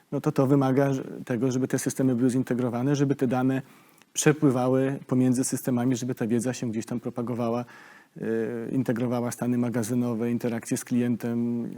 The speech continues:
integracje z zespołem sklepowym, żeby ten towar przygotował i tak dalej. Tak, także jakiś czas temu to się robiło i pewnie jeszcze dzisiaj też w wielu firmach, e, spotyka się pewnie szyny integracyjne, które wymieniają informacje pomiędzy systemami.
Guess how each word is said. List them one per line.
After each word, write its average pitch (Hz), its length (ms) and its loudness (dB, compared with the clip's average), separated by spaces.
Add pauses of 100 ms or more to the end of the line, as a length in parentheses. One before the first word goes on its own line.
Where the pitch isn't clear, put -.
(180)
integracje 120 640 -2
z - 20 -2
zespołem 120 420 -2
sklepowym, 120 500 -2
żeby 113 180 -4
ten 120 140 -4
towar 117 240 -6
przygotował 117 540 -4 (440)
i 127 60 -2
tak 113 180 -2
dalej. 107 280 -4 (960)
Tak, 147 180 -6
także 156 220 2
jakiś 165 260 4
czas 160 180 2
temu 165 240 6
to 156 100 2
się 160 160 2
robiło 151 280 6
i 196 60 -2
pewnie 240 240 -2
jeszcze 202 200 2
dzisiaj 180 280 2
też 175 200 4
w 135 40 0
wielu 143 180 4
firmach, 139 500 0
e, 143 360 -4
spotyka 139 400 -2
się 135 180 -2
pewnie 120 220 -2
szyny 151 300 6
integracyjne, 135 800 2 (520)
które 131 240 4
wymieniają 135 520 6
informacje 131 540 2
pomiędzy 131 340 0
systemami. 127 640 0